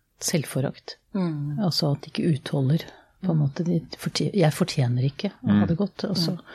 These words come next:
Speaker 2: Mm.
Speaker 1: det er mange, mm, mekanismer i dette, men,
Speaker 2: Mm.
Speaker 1: men, men vi har vært veldig overrasket over hvor høy andel av disse pasientene som faktisk, eh, driver med selvskading.
Speaker 2: Mm.
Speaker 1: Eh,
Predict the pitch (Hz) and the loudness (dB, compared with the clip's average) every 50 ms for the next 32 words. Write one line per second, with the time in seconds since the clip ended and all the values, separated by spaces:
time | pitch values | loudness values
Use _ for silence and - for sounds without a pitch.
0 | - - 208 190 185 185 165 165 143 135 143 143 196 202 190 190 175 156 147 156 | -10 -4 -2 0 2 4 6 6 6 6 4 2 2 0 -2 -4 -4 -4 -4 -4
1 | 160 151 165 165 170 147 160 156 170 165 - - 147 156 147 - - - - 156 | -4 -2 -2 0 0 0 2 2 2 0 2 2 2 2 4 2 2 0 0 2
2 | 151 170 160 - - - - 190 185 180 180 165 208 175 151 - - - - 170 | 2 2 0 0 -2 -2 -2 0 0 0 0 0 -2 -4 -6 -8 -4 0 2 4
3 | 165 165 - - 165 170 170 165 160 165 170 160 175 165 165 165 160 165 165 - | 4 4 4 4 4 4 4 4 4 4 4 4 4 4 4 4 4 2 2 2
4 | 180 147 151 - 180 196 170 131 120 127 131 131 - - - 165 - 170 156 151 | 2 2 2 2 4 2 2 2 2 0 0 0 -2 -2 -4 -2 -2 0 0 2
5 | 147 165 160 143 147 156 156 147 139 - - - 139 135 139 156 - - 175 160 | 2 0 0 0 0 0 0 -2 -4 -8 -6 -2 0 2 2 2 2 2 2 2
6 | 131 117 120 139 135 147 147 - - - - - _ _ - - 156 160 156 - | 2 2 2 2 0 0 -2 -6 -12 -18 -20 -20 _ _ -4 -2 0 0 0 0
7 | - - 139 - - - - - 151 143 - 160 - - - - - 156 - - | -2 -2 -2 0 0 -2 -2 -2 -2 -2 -2 -2 -2 -4 -4 -4 -6 -6 -4 -4
8 | - - - - 196 185 160 160 160 156 139 131 143 175 170 - 165 143 - - | -4 -4 -4 -4 -4 -2 -2 -2 0 0 2 4 2 2 2 2 0 -2 -2 -2
9 | - 147 139 185 220 214 - - 185 170 151 143 143 - _ _ _ - 170 160 | -2 0 2 2 0 -2 -2 -4 -4 -4 -4 -6 -8 -12 _ _ _ 0 0 0
10 | 165 | 0